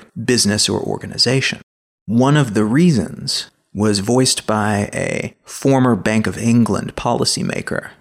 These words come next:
named Robert Jenkins when he was interviewed about it for The Guardian. He said, quote, "During the crisis, there was a misplaced judgment on the part of authorities that prosecution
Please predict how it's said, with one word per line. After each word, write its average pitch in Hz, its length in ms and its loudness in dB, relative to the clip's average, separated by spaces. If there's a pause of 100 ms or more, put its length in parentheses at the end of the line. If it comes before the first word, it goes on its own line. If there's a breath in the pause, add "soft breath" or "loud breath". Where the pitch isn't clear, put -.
named 87 220 -4
Robert 113 460 -2
Jenkins - 720 -4 (120)
when 107 100 0
he 107 60 4
was 104 120 0
interviewed 127 600 4
about 98 340 -2
it - 160 -2
for - 200 -8
The 76 100 -8
Guardian. - 560 -2 (220)
He 117 160 0
said, 127 300 2
quote, 135 400 0 (380 soft breath)
"During 143 320 4
the 143 80 4
crisis, - 760 -2 (420)
there 113 100 2
was 123 200 2
a 120 120 4
misplaced 143 800 2
judgment 127 720 -2 (100)
on 107 160 -2
the 101 80 0
part 135 240 -2
of 120 120 -4
authorities 123 720 0
that - 180 -6
prosecution 147 960 -2